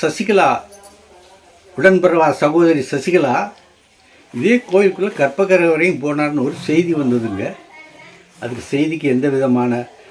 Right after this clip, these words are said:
பதிலும் இல்லை. மறுப்பும் இல்ல, எதுவும் இல்ல. அப்ப அந்த செய்தியினுடைய தன்மையை தெரிஞ்சுக்கங்க. இது எதுக்காக சொல்றேன்னா, உலகநாயகன் கமல்ஹாசனுடைய குடும்பம்,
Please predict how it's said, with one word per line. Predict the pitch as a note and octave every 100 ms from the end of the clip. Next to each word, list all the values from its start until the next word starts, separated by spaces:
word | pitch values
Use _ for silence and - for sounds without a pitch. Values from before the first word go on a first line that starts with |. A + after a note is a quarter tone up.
| - -
பதிலும் | B2 A#2 C#3+ D#3+
இல்லை. | C#3 B2+ C#3 D3+ - - - -
மறுப்பும் | A#2 C#3+ D#3+ F#3+ E3
இல்ல, | C3+ B2+ B2+ D#3+ -
எதுவும் | F3+ A3+ C4+ G#3+
இல்ல. | D#3+ D3+
அப்ப | F#3 G#3
அந்த | F3+
செய்தியினுடைய | D#3 F3+ G#3 F#3 C#3
தன்மையை | D#3 F#3 G#3+ B2+
தெரிஞ்சுக்கங்க. | C#3 C3 B2+ A2+ E2+ D#2 - - - - _ _ _ - - - - -
இது | G2+
எதுக்காக | A2 A#3+ C4 A#3
சொல்றேன்னா, | - C#3+ C3 A3+ D#3+ E3 - - - - -
உலகநாயகன் | - G3+ A3 G3+ F#3 D#3+ C3+ B2
கமல்ஹாசனுடைய | C#3+ D3+ D#3+ D#3 C3+ D3 B2 A2+ G#2 -
குடும்பம், | B2+ C#3+ A2+